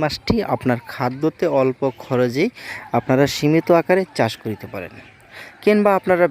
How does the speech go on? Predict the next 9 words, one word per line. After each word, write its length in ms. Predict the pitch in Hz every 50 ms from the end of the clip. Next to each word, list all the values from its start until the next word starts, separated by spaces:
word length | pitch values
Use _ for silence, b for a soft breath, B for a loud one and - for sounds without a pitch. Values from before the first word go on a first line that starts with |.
| 143
বেশি 180 | 151 - - 196 175 -
পরিমাণের 420 | 190 190 190 196 196 196 196 196 190 180
মতনে 300 | 160 - - 131 156 185 185 - _
পুকুরের 380 | - 156 - - 175 170 170 170 165
মাধ্যমে 300 | 147 120 139 147 175 190 - -
চাষ 140 | - 117 113 - -
করিতে 240 | - 113 104 - 107 101 104
পারেন। 180 | 110 110 - 107 - - - - - - - 392 427 453 466 - - - - - - - - - - - - - - - - - - - - - - - - - - - - - - -
এখানে 200 | - - 175 190